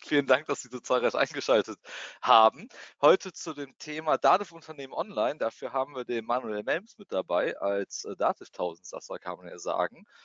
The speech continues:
dass der uns allen heute ein bisschen das Thema eben Unternehmen online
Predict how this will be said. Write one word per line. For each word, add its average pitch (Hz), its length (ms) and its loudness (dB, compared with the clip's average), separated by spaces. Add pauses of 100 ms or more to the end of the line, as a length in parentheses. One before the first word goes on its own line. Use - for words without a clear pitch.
(220)
dass - 160 -8
der 117 300 2 (100)
uns 117 280 -12
allen 131 340 2
heute 131 480 -2
ein - 160 -16
bisschen 120 260 -10
das 110 160 -10
Thema 113 380 -4
eben 101 300 -10
Unternehmen 98 380 -18
online 151 540 2